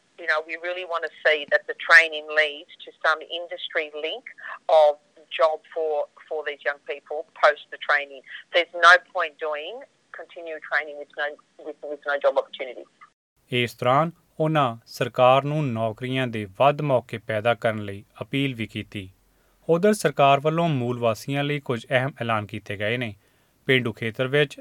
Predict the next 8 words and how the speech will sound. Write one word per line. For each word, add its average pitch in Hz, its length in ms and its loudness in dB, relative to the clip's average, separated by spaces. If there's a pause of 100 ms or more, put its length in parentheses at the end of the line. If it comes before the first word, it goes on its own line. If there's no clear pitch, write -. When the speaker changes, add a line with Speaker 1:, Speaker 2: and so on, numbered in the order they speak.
(120)
Speaker 2:
ਨਿਰਮਾਣ 120 500 0
ਜਾਂ 151 180 -4
ਉਸਾਰੀ 110 440 -2
ਉਦਯੋਗ 107 360 -8
ਲਈ 135 220 -4 (360)
ਘਰ 127 160 8
ਬਣਾਉਣ 127 360 0
ਲਈ 101 160 -10